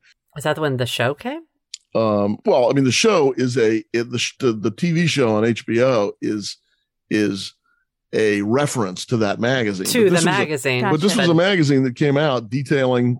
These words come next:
Speaker 2: crimes. I mean, it was kind of like the Dateline of its day. It came out,
Speaker 3: Mm-hmm.
Speaker 2: you know,
Speaker 1: Mm-hmm.
Speaker 2: weekly, monthly, and, you know, and it was, back then it was a men's magazine because, you know, it was the, the story of these, like, you know,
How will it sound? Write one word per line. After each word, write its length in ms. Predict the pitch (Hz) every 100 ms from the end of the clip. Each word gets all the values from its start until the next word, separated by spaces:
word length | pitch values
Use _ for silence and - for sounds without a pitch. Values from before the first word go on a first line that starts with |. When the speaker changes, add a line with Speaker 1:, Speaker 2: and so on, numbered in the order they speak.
| _ -
Speaker 2:
crimes. 480 | 190 247 - 117 117
I 40 |
mean, 100 | 123
it 60 | 127
was 100 | 123
kind 220 | 165 170
of 100 | 131
like 240 | 131 127 -
the 120 | 127
Dateline 520 | 127 170 156 113 107
of 100 | 113 107
its 160 | -
day. 320 | - 113 107
It 160 | 90 -
came 180 | 131 113
out, 240 | 113 117
Speaker 3:
Mm-hmm. 140 | 196 214 _ _ -
Speaker 2:
you 80 | 110
know, 160 | 131
Speaker 1:
Mm-hmm. 220 | 131 143 160 - -
Speaker 2:
weekly, 500 | - 135 131 139 135
monthly, 560 | 120 123 117 123 123 135
and, 180 | 117 101 -
you 100 | 120
know, 140 | 127 -
and 160 | 147
it 20 | 151
was, 180 | 139 - -
back 240 | - 147 156
then 200 | 220 220
it 100 | 147
was 120 | 139
a 120 | 135 127
men's 420 | 127 208 214 139
magazine 680 | 104 95 92 - 107 - -
because, 480 | 101 117 104 - -
you 120 | 123
know, 220 | 120 107
it 100 | -
was 260 | - 104 98 -
the, 460 | - - - 92 -
the 80 | 98
story 460 | - 143 127 117
of 120 | 107 101
these, 280 | 110 107
like, 260 | - - - -
you 120 | 127
know, 220 | 113 117